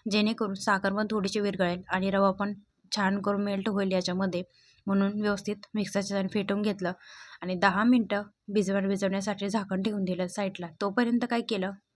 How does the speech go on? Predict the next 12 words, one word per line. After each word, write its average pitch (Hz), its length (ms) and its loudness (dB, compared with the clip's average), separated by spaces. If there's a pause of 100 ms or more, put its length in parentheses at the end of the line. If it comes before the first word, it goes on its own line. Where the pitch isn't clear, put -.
(120)
ज्या 202 220 6 (280)
पातेल्यामध्ये 208 680 4
मला, 196 180 0
ज्या 196 160 2
भांड्यामध्ये 220 580 0
मला 226 160 2
केक 220 240 -6
करायचा 202 360 0
होता, 175 200 -4 (840)
त्या 269 80 6
पातेल्याला 254 540 8
मी 247 220 10